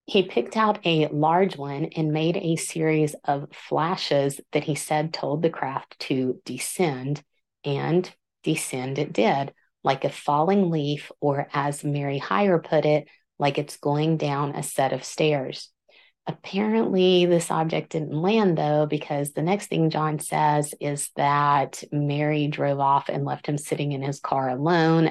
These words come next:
at around twelve thirty. A little bit later, at around one thirty-five,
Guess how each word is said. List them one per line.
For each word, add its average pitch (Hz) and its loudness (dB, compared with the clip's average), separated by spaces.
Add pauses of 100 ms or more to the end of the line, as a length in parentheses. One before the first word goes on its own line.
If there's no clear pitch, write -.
at 143 -2
around 131 -6
twelve 127 -6
thirty. 120 -8 (560)
A 160 2
little 151 4
bit 180 6
later, 151 2
at 147 2
around 139 -4
one 170 0
thirty-five, 147 -2